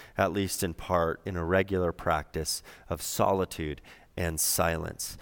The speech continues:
In these times, he gained clarity about his mission.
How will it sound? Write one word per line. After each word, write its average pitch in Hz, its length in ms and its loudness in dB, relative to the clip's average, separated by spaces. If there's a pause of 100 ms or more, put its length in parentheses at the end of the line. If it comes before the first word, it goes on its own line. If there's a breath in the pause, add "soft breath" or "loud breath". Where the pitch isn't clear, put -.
(280 loud breath)
In 110 140 2
these 101 220 2
times, 104 480 2
he 101 100 0
gained 87 320 0
clarity 113 680 2
about 85 260 2
his 80 160 -6
mission. 92 540 -2